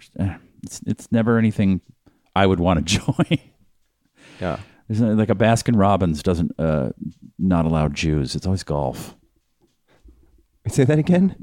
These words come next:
Speaker 1: It, no, it's just, it's, it, it always seems to be golf clubs that are, that are segregated, or, or maybe this is ones we hear about.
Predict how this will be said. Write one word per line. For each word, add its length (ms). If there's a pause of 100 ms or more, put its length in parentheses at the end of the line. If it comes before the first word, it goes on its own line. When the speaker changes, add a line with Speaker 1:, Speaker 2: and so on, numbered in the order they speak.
Speaker 1:
It, 320
no, 140
it's 200
just, 220
it's, 220
it, 300
it 100
always 200
seems 160
to 40
be 80
golf 340
clubs 540 (320)
that 120
are, 140
that 160
are 140
segregated, 720
or, 200
or 120
maybe 220
this 140
is 80
ones 220
we 100
hear 260
about. 400